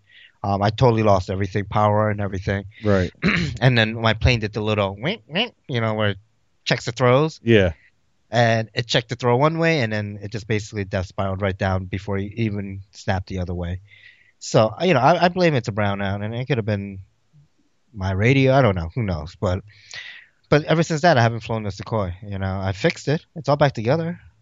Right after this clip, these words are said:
Speaker 2: Yeah.
Speaker 1: I, you know, I glued it all back together. I put the new receiver in. Uh, I ended up buying a Hobby King Deluxe fifty amp, um, Turnigy,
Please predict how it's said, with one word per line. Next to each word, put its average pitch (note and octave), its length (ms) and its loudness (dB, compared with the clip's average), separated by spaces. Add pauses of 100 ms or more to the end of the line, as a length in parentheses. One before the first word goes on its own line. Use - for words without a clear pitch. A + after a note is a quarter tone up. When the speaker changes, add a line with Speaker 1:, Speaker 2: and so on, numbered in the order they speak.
(200)
Speaker 2:
Yeah. A#2+ 240 8
Speaker 1:
I, G2+ 220 -6 (280)
you B2+ 80 -6
know, G#2+ 100 -2
I A2 100 0
glued A2 240 -2
it A2 60 2
all A2 120 4
back A2 180 2
together. A#2+ 480 4
I A2+ 160 6
put G2+ 400 -4 (360)
the G#2+ 100 -4
new G#2+ 160 2
receiver C#3 440 4
in. C3 280 4
Uh, F#2+ 260 2
I B2 140 4
ended C3 200 2
up G2+ 120 0
buying A2+ 240 2
a G2 60 -2
Hobby A#2 280 0
King A2 380 -8
Deluxe A2 880 -4 (220)
fifty A#2 420 -6
amp, A#2 320 -2 (500)
um, A2 560 0
Turnigy, A#2+ 640 -2